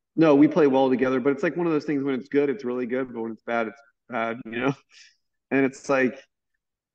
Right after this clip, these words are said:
I, I'm someone that's, like, very positive, more easygoing. I get competitive like everyone else, but my wife is, like, super competitive. And so she, I think it's more coming from her. She's like,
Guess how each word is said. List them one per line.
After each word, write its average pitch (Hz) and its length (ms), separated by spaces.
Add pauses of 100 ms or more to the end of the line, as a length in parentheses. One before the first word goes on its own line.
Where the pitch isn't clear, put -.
I, 170 320
I'm 175 240
someone 185 360
that's, 147 160
like, 139 260 (280)
very 147 320
positive, 135 760 (340)
more 139 240
easygoing. 131 760
I 165 120
get 185 140
competitive 139 420
like 120 220
everyone 117 300
else, 117 280
but 117 180 (520)
my 139 140
wife 143 300
is, 147 140
like, 123 300
super 120 460
competitive. 110 580 (100)
And 120 180
so 123 500 (420)
she, 156 500
I 139 140
think 131 340 (300)
it's 135 180
more 139 240
coming 135 380
from 120 180
her. 120 280
She's 120 280
like, 117 260